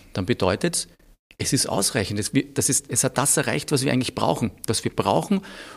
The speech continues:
um ein, ein gutes Leben, einen guten Job zu haben, um, um gewisse Prozesse abzubilden oder, oder durchzuarbeiten, die wir einfach brauchen im Alltag. Und das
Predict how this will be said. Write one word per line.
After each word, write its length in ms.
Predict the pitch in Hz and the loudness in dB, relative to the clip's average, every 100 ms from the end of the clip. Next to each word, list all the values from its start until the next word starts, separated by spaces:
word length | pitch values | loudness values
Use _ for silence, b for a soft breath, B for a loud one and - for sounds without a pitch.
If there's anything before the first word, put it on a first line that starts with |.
| - | 4
um 320 | 147 139 135 b b b _ _ _ _ _ - | 6 6 2 b b b _ _ _ _ _ -4
ein, 220 | 120 123 - | -2 -4 -4
ein 160 | 113 117 | -4 2
gutes 360 | 165 190 190 | 2 2 2
Leben, 260 | 127 151 160 | 2 2 4
einen 160 | 113 - | 2 2
guten 240 | 165 - | 0 0
Job 280 | - 156 - | -2 -2 0
zu 140 | 151 | 0
haben, 220 | 131 139 | 2 2
um, 480 | 143 127 117 117 113 - _ _ | 2 2 2 0 -2 -8 _ _
um 280 | 131 120 113 | 0 0 2
gewisse 260 | 135 151 | 2 2
Prozesse 540 | 156 131 - 135 - - | 2 0 2 0 0 -2
abzubilden 1120 | 135 - - 147 135 135 - 139 139 156 165 | -6 -6 0 2 4 2 -2 0 0 2 2
oder, 200 | 127 127 | 2 2
oder 240 | 120 120 | 2 0
durchzuarbeiten, 680 | - 143 131 147 120 131 135 | 2 0 0 0 0 0 0
die 140 | 127 127 | 0 0
wir 80 | |
einfach 220 | 123 - - | 0 -2 -6
brauchen 300 | 180 - 107 | -6 -2 -2
im 100 | 104 | -2
Alltag. 360 | 90 92 92 B B B B - | -4 -6 -8 B B B B 0
Und 200 | 131 117 b b _ _ _ _ _ _ _ _ _ - | 0 0 b b _ _ _ _ _ _ _ _ _ -6
das 220 | 117 - | -6 -6